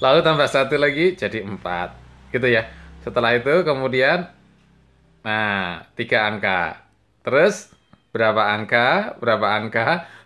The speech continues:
Jadi jawabannya berapa? Ayo lengkapnya. Silahkan tulis di komen bawah ini. Belajar matematika asik dan kreatif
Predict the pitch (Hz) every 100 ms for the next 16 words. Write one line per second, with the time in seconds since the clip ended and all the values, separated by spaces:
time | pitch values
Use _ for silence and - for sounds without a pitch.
0 | _ 135 120 139 123 120 117 120 117 113
1 | 107 104 101 104 113 139 110 98 110 127
2 | 107 98 98 110 104 110 156 277 277 _
3 | _ _ _ _ _ _ _ _ _ _
4 | _ _ _ _ _ _ _ _ _ _
5 | _ 135 120 117 - 131 139 117 110 135
6 | 160 - - _ - 120 117 104 104 104
7 | 107 127 - - - 98 87 87 90 92
8 | 82 80 80 82 82 80 78 82 - 113
9 | 120 - 107 113 120 123 123 123 123 120
10 | 123 123 127 127 127 113 104 101 98 95
11 | 95 90 - 98 92 92 92